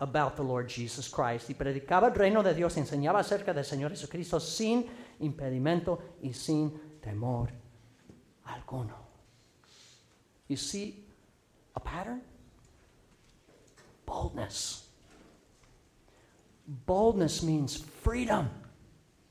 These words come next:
No obstacles, no hindrances. Hay libertad, no hay ningún obstáculo. The story of the early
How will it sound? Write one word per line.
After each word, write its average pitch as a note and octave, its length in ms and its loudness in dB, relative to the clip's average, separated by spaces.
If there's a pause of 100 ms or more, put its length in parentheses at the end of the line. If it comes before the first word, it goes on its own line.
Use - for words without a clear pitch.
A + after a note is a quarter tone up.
(1120)
No A3 280 8
obstacles, - 960 0 (440)
no A3+ 200 6
hindrances. G#3+ 1160 2 (520)
Hay F3 120 -2
libertad, F#3+ 760 -2
no E3+ 140 -2
hay G#3 100 2
ningún F#3 320 2
obstáculo. F3+ 880 -2 (2500)
The E3 200 2
story C4+ 880 8 (1200)
of G3+ 320 8
the G#3 300 0
early C4+ 640 6